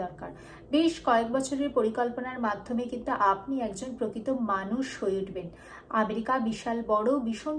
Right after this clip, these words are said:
সুন্দর একটি দেশ, কিন্তু সেখানেতে কিন্তু প্রতিযোগিতা ভীষণই দেখতে পাওয়া যায়। সেই প্রতিযোগিতায় টিকে থাকতে হলে প্রথম থেকেই কিন্তু আপনাকে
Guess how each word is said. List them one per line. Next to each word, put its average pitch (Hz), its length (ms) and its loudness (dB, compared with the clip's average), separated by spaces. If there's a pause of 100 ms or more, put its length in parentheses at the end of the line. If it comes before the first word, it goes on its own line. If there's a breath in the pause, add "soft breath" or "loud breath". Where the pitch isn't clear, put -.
(140)
সুন্দর 269 360 2 (120)
একটি - 160 -8 (100)
দেশ, 190 120 2 (100)
কিন্তু 226 180 -8 (120)
সেখানেতে 220 380 -6
কিন্তু 240 180 -2 (120)
প্রতিযোগিতা 226 640 0 (260)
ভীষণই 277 640 0
দেখতে 214 260 -6
পাওয়া 196 240 -4
যায়। 180 140 -4 (400 loud breath)
সেই 320 260 6
প্রতিযোগিতায় 269 680 0
টিকে 233 260 -4
থাকতে 226 280 -4
হলে 247 160 0 (140)
প্রথম 202 280 -4 (160)
থেকেই 226 320 -2
কিন্তু 226 200 -2 (180)
আপনাকে 220 340 -4